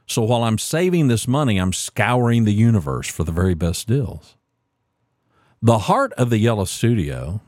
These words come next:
were microphone preamps. These microphone preamps were about a thousand bucks a piece, and I wanted two of them because, well, I had two microphones, and I wanted,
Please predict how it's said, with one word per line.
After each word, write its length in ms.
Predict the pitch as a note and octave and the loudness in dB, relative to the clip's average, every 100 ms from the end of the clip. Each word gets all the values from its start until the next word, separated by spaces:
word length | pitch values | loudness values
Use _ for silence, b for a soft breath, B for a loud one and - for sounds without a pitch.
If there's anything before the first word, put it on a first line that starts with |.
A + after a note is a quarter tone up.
| _ _ _ _ - | _ _ _ _ 0
were 200 | G#2 G2+ | 2 4
microphone 760 | G2+ C#3 - B2+ - B2 A#2+ | 2 0 -2 -4 -2 0 0
preamps. 920 | G2 - A2 F2+ C#2+ C2+ - - - - _ _ _ _ _ _ _ _ | -2 -2 0 0 -4 -10 -12 -12 -12 -14 _ _ _ _ _ _ _ _
These 180 | A2+ A#2+ | 2 4
microphone 560 | C#3 F#3+ E3+ - C3+ A#2 | 2 0 -2 0 0 0
preamps 560 | - C3+ A2 F#2+ F2+ | 0 0 2 0 0
were 80 | G#2 | 0
about 240 | F#2+ G#2 | 0 0
a 60 | F2+ | -2
thousand 580 | - B2+ C#3 B2+ A2+ F#2 | -2 -2 0 0 0 2
bucks 280 | G#2+ G#2+ - | 0 -2 -6
a 60 | |
piece, 440 | E2+ B2+ G#2 E2 F#2 | -2 0 0 0 0
and 100 | F#2+ | 0
I 80 | |
wanted 360 | A2+ A2+ G2 D#2+ | 0 0 -2 -2
two 280 | - D3 A2 | 0 2 2
of 160 | F2 | 0
them 140 | G2 G2+ | 0 0
because, 340 | F2+ - F#2 | 0 -2 -2
well, 160 | F#2 F#2+ | 0 0
I 80 | F#2 | 2
had 240 | G2 F2 | 0 0
two 160 | - A2+ | 0 2
microphones, 640 | G2+ G2 - - F2+ F2 | 2 0 -4 -2 0 0
and 100 | F2+ | 0
I 60 | F2+ | 0
wanted, 460 | F#2 G2+ G2+ F2+ | 0 2 0 -2